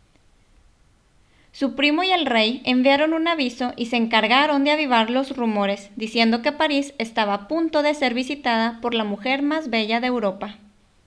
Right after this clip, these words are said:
Todos en la corte y en la alta sociedad francesa estaban a la expectativa de la llegada de la condesa de Castiglioni, quien hizo su entrada triunfal en un baile en el Palacio de las Tullerías,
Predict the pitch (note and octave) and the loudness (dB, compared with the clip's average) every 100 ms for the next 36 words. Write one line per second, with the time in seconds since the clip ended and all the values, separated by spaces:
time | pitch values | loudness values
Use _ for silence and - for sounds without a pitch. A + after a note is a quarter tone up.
0 | _ _ _ _ _ _ _ _ _ _ | _ _ _ _ _ _ _ _ _ _
1 | C#4+ D4+ F4 F#4 E4 C#4+ A3+ A3 A3 G3+ | 0 0 0 0 -2 0 -2 -2 -2 -2
2 | G3 G3 G3+ G3+ A#3 C4 C#4+ C4+ B3+ C4+ | 0 0 -2 -4 -6 -4 -2 0 -2 -2
3 | D4 D4 A3+ A3 A3+ - - - A3+ - | -2 -2 -6 -6 -12 -14 -20 -10 -10 -2
4 | C#4 D4 E4 E4+ E4+ D#4+ D#4+ D#4+ D4+ C4 | 0 2 0 -4 -4 -6 -4 -2 0 0
5 | C#4+ D4 C#4+ B3+ G#3 G3+ G#3+ A3 G#3+ A#3 | 0 0 0 2 2 2 2 0 -2 -2
6 | A3+ G3+ G#3 G#3 G#3 G#3 A3+ A#3 C#4 C#4 | -2 -2 -2 -4 -6 -6 -4 0 2 0
7 | B3+ - _ _ _ _ - - - - | -2 -10 _ _ _ _ -20 -20 -12 -2
8 | A3+ A#3 C#4 E4+ E4 C#4 B3 A#3 B3 C#4+ | 2 2 0 -2 -2 0 4 4 2 0
9 | C#4+ C#4+ A3 A3 A3+ A3+ A3+ A#3 C4+ D4 | -2 0 -2 -2 0 2 4 4 4 4
10 | B3+ B3 B3+ C#4+ D4+ C#4+ A3+ G#3 A3+ A#3 | 2 -2 0 0 0 -2 -2 -2 -2 -2
11 | A#3+ B3 B3+ A#3+ G3+ G3+ G3 | -2 -4 -2 -2 -4 -6 -12